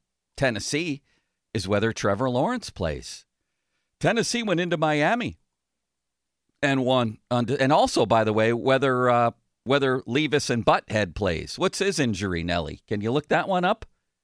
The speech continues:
Is he expected to play? That, that one's gonna be the tale of two quarterbacks. That one's going down to the wire. That's in Tennessee. And I would say of all the non-playoff teams' motivations next weekend, that Tennessee's would be very high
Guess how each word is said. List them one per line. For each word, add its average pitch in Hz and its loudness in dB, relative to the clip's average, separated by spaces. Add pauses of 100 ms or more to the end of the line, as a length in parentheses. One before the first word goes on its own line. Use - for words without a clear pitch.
Is - -10
he 143 -4
expected 156 -4
to 113 -4
play? 151 0
That, 170 0
that 135 2
one's 170 -4
gonna 127 -2
be 123 -4
the 92 -10
tale 135 2
of 95 -6
two 139 -4
quarterbacks. 104 -2 (880)
That 220 6
one's 180 4
going 123 4
down 117 4
to 104 0
the 92 -2
wire. 113 2
That's 165 2
in 175 0
Tennessee. 147 -2 (800)
And 135 4
I 170 4
would 196 -2
say 143 2
of 113 -2 (100)
all 170 4
the 147 -4
non-playoff 147 2
teams' 110 -4
motivations 123 0
next 101 -4
weekend, 95 -4
that 98 -4
Tennessee's 131 -2
would 101 -4
be 95 -4
very 117 0
high 98 0